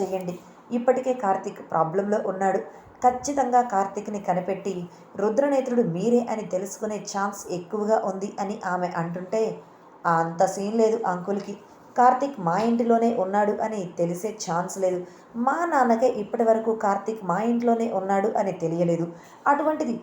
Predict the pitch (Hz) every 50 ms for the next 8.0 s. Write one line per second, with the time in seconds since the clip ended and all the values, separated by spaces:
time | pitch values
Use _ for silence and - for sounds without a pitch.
0 | - 160 151 170 175 220 233 233 247 240 - 208 208 202 220 220 220 220 220 -
1 | 170 175 175 175 - 214 214 226 262 - - 220 226 233 233 - 160 160 170 175
2 | 175 196 196 - - - - - - - - - - - - - 202 202 208 202
3 | 202 - - 190 - - - 240 226 - - 208 202 - 214 208 208 180 175 175
4 | 180 190 - 190 190 196 190 190 180 185 180 190 - - - - - - - -
5 | 254 262 277 285 311 302 - - 202 196 208 208 - 233 220 214 214 214 220 208
6 | 208 202 196 180 - - 220 233 233 - 233 233 233 240 240 220 202 202 202 202
7 | 196 208 208 202 - 202 185 - - 202 180 180 170 175 175 - 202 185 170